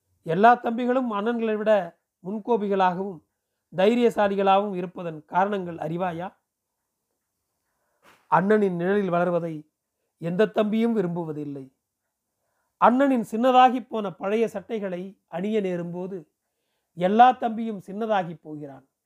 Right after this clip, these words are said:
"உங்க அண்ணன் சட்டை தானே இது? போன வருஷம் ஏப்ரல் ஃபூலுக்கு வாழைசாறு கலந்து நான் அடிச்ச இங்கர் அப்படியே இருக்கு பாரு" என்று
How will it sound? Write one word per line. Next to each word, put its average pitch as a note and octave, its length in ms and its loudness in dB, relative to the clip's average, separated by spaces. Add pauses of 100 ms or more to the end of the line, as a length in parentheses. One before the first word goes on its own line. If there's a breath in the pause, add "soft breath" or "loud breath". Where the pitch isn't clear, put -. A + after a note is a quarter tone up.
(1080)
"உங்க D#3 160 -6
அண்ணன் G#3 160 0
சட்டை G#3+ 200 0
தானே A3 160 2
இது? G#3 340 2 (1200)
போன F#3 200 -2
வருஷம் G3 220 0
ஏப்ரல் A3+ 380 2
ஃபூலுக்கு G3+ 220 -6
வாழைசாறு G3 500 2
கலந்து G3 440 -6 (400)
நான் F#3 340 0
அடிச்ச G#3+ 40 0
இங்கர் A3 420 0
அப்படியே G3+ 280 2
இருக்கு G#3 180 -2
பாரு" F3+ 320 -4 (880)
என்று E3 560 -8